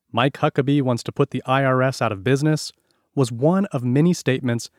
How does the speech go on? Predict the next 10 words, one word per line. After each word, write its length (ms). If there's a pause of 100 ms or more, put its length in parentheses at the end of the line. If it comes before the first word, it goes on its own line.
(160)
that 140
repeatedly 600
used 420 (160)
Huckabee's 380
name, 320 (500)
increasing 640
voters' 340
recognition 640
of 120
it. 160